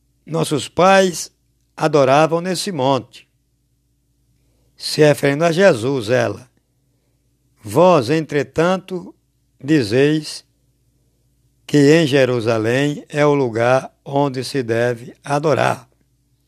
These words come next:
E Jesus replicou, dizendo-lhe: Mulher, podes crer-me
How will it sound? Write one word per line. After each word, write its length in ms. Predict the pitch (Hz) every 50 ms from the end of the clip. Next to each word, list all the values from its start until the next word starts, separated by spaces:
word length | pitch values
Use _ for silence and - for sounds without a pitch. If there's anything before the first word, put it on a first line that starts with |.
| _ _ _ _ _ _ _ _ _ _ -
E 80 | 339
Jesus 400 | 320 - 247 233 185 208 226 180
replicou, 680 | 214 214 208 - 190 175 - - - 123 110 101 95 98
dizendo-lhe: 720 | 123 196 185 127 156 156 143 120 104 104 101 92 120 _ _ _ _ _ _ _ _ _ _ _ _ _ _ _ _ _ _ _ _ _ _ _ _ _ -
Mulher, 400 | 202 202 185 175 151 123 - - - - _ _ _ _ _ _ _ _ _ _ _ _ _ _ _ _ _ _ _ _ _ _ _ _ _ _ _ _ _ _ _ _ _ _ _ _ _ _ _ _ _ _ _ _ _ _ _ _
podes 560 | - 240 247 240 214 185 190 160 - - - - _ -
crer-me 560 | - 160 156 139 120 95 85 87 92 92 _